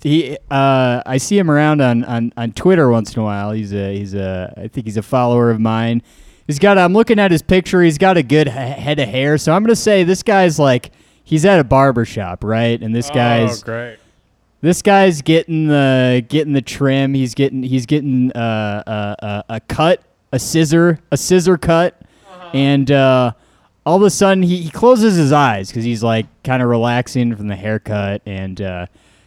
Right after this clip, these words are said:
Speaker 1: he opens his eyes again, and there's Chucky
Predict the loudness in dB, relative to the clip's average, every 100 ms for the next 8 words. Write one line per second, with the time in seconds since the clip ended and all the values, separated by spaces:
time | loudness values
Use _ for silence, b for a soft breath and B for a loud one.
0 | _ -2 2 4 4 2 2 4 4 4
1 | 2 2 2 0 -2 -8 -14 _ _ 0
2 | 2 2 -2 2 2 2 -2 -6 -8